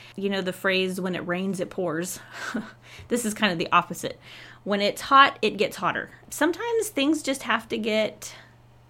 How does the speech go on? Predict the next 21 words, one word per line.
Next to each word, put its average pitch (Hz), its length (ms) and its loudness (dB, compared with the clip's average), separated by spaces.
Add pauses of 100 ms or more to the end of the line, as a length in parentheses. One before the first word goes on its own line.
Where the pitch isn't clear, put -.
(320)
a 196 80 2
little 214 340 0
bit 226 200 0
uncomfortable 180 680 -4
for - 280 -6
us 185 240 -4
to - 200 -4
actually 196 580 0
change 214 840 -2 (100)
our 175 120 0
behavior, 208 840 -4 (560)
change 226 320 2
our 202 120 4
mindset, 185 800 -2 (340)
ultimately 208 800 0
for 208 160 -4
God 180 300 0
to 180 80 -6
change 196 340 -6
our 175 80 -6
hearts. - 680 -6